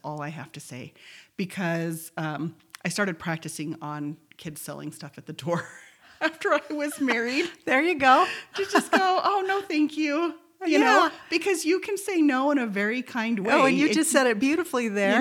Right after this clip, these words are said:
Speaker 1: You
Speaker 2: You guys
Speaker 1: know?
Speaker 2: didn't see it, but she, she was smiling and she to-, bopped her head. She said,
Speaker 1: Yes,
Speaker 2: "Oh, no,
Speaker 1: "Oh, no,
Speaker 2: thank
Speaker 1: thank
Speaker 2: you."
Speaker 1: you." Yeah. And no, I literally started practicing because I knew I could not go through my life not being able to say no.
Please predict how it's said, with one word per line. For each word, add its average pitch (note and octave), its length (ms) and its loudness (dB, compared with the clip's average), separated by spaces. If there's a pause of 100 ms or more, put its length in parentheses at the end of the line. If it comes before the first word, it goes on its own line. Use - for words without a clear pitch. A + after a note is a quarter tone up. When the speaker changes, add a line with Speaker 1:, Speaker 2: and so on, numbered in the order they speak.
Speaker 1:
You D4+ 80 2
Speaker 2:
You D4+ 60 2
guys A#3 160 6
Speaker 1:
know? - 100 -2
Speaker 2:
didn't G#3 100 -2
see D4 160 0
it, G#3+ 100 -2
but A#3+ 120 -2
she, A#3 300 -8
she - 140 -10
was D4 140 -4
smiling D4 540 2
and D#4 100 -4
she D4+ 140 -2
to-, D4+ 240 -4 (140)
bopped C#4 240 -2
her D4+ 100 0
head. C4+ 240 0
She C#4 80 -8
said, D#4+ 180 2
Speaker 1:
Yes, - 20 -2 (280)
Speaker 2:
"Oh, - 40 0
no, G#4 100 8
Speaker 1:
"Oh, - 20 6 (120)
no, G4 60 2
Speaker 2:
thank D4 300 4
Speaker 1:
thank - 20 -8
Speaker 2:
you." D#4 160 6
Speaker 1:
you." - 260 4 (240)
Yeah. C4 440 6
And C#4 460 6
no, D#4 240 6
I A3 200 2
literally A#3 480 0
started A#3 300 -4
practicing C4+ 460 -8
because G3 380 -6 (140)
I F#3 220 -2
knew F3+ 800 -2
I F3 120 -2
could F3+ 220 -8
not F3+ 340 -6
go D#3+ 160 -6
through G3+ 220 -8
my G3+ 200 -2
life D#3+ 440 -8
not C#3+ 280 -10
being E3+ 300 -4
able D3 260 -10
to F#3 140 -14
say G#3+ 220 -10
no. G#3+ 380 -8